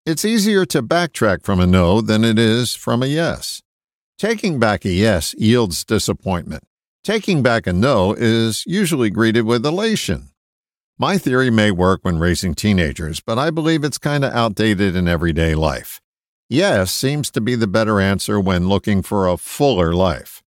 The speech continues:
Saying yes more often leads to more opportunities. There's no guarantee that they'll work out, but you can be sure they'll show up in more abundance than if you say no.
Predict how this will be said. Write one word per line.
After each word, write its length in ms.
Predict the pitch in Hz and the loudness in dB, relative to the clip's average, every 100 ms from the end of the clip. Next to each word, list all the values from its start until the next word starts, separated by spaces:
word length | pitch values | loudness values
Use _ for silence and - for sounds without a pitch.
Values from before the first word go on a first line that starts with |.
| _ _ _ - | _ _ _ -8
Saying 360 | 208 233 196 | -2 0 0
yes 280 | 147 147 - | 0 0 -2
more 220 | 127 117 | 0 2
often 380 | 107 107 - 107 | 2 0 -2 0
leads 320 | 113 117 - | 2 0 -2
to 160 | - 104 | 0 2
more 320 | 101 139 98 | 4 4 2
opportunities. 960 | 82 85 98 - 127 104 76 64 - - _ _ _ _ | 2 -2 -4 -2 0 2 -2 -8 -12 -14 _ _ _ _
There's 220 | 233 170 | -2 0
no 160 | 160 127 | 2 2
guarantee 480 | 101 90 82 113 98 | 2 2 0 0 0
that 240 | 92 85 | 0 0
they'll 240 | 95 80 | 0 0
work 260 | 76 82 - | 0 -2 0
out, 320 | 180 131 104 _ _ - | 0 0 -2 _ _ -8
but 140 | 156 | -4
you 140 | 202 233 | -2 -2
can 160 | 185 | 0
be 80 | 127 | -2
sure 280 | - 156 165 | 2 2 4
they'll 280 | 123 107 92 | 4 2 2
show 320 | - 143 143 | 0 2 2
up 180 | 135 117 | 0 0
in 160 | 101 | 2
more 240 | 107 175 190 | 2 4 2
abundance 640 | 131 175 175 92 87 - | 2 0 0 -2 -4 -2
than 200 | 117 110 | 0 2
if 180 | 123 110 | 0 -2
you 80 | 107 | -2
say 280 | 127 117 | 0 2
no. 440 | 95 120 147 73 | 2 2 0 -2